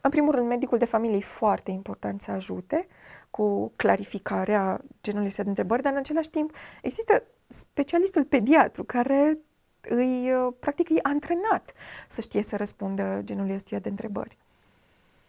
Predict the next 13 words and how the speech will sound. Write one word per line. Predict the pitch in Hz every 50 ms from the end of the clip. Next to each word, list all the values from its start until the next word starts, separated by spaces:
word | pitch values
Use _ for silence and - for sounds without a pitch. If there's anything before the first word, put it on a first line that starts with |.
| - - _
Bine, | 320 285 - -
asta | 269 277 - 285 285 277 269 262
referindu-ne | 269 262 277 269 269 262 247 254 254 254 254 254
la... | 240 240 240 233 233 233 233 - - - - - - -
Și | - 302
apoi | 285 330 320 -
mai | 277 294 294
este | 311 311 - 311
consultul | - - - 311 311 - - 302 - 349 277 - -
clinic, | - - 349 175 165 165 - - - - - - _ _ _ _ _ _ - - - - _ _ _ _ _ _ _ _ _ _
în | - - 233
care, | - 240 233 240 233 233 233 226 220
uh, | 226 - 233 226 220 214